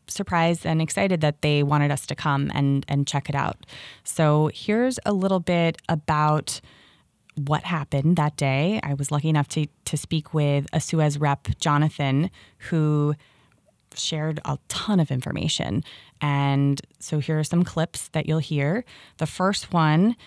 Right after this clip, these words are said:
is about where our water comes from.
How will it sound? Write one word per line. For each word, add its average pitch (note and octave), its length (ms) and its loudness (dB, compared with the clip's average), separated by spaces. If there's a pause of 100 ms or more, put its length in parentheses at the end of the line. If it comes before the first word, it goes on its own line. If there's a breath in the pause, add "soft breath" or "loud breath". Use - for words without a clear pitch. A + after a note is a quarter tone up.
(280 loud breath)
is D#3+ 640 2 (100)
about C#3+ 580 0 (260)
where E3 420 0
our D3+ 120 2
water C3+ 260 0
comes - 280 -4
from. C#3+ 300 -2